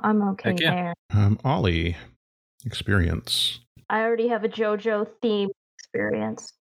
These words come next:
Speaker 1: so.
Speaker 3: Nice. Um, Ollie, so did you address a challenge with technical know-how or devise unexpected uses for the tools at hand?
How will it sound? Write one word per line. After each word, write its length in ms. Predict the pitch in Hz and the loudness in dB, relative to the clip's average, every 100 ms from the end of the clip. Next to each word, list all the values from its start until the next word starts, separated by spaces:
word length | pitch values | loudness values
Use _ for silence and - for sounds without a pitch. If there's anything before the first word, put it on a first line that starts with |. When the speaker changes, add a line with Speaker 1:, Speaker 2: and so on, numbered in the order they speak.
| - | -16
Speaker 1:
so. 340 | - 214 226 - - _ _ _ _ _ _ _ _ | -10 -8 -8 -10 -20 _ _ _ _ _ _ _ _
Speaker 3:
Nice. 460 | - 87 90 - - _ _ - | -2 0 0 -6 -8 _ _ 2
Um, 160 | 98 95 | 2 4
Ollie, 320 | 131 113 85 | 0 0 -2
so 300 | 92 - 90 | -2 -2 2
did 160 | 90 92 | 2 2
you 80 | 92 | 0
address 240 | 107 - | 0 -2
a 20 | |
challenge 300 | - 117 110 | 0 2 2
with 100 | 98 | 0
technical 340 | - 147 120 101 | -2 -4 2 2
know-how 460 | 90 82 82 85 | 4 4 2 2
or 140 | 95 90 | 0 0
devise 340 | 92 90 87 | 2 2 2
unexpected 540 | 104 127 - 127 95 | 0 -2 -2 0 2
uses 340 | 92 98 87 82 | 2 2 0 -2
for 140 | - | -2
the 60 | 92 | -2
tools 280 | - 101 - | 2 0 2
at 60 | |
hand? 400 | 98 90 64 - | 2 2 2 -6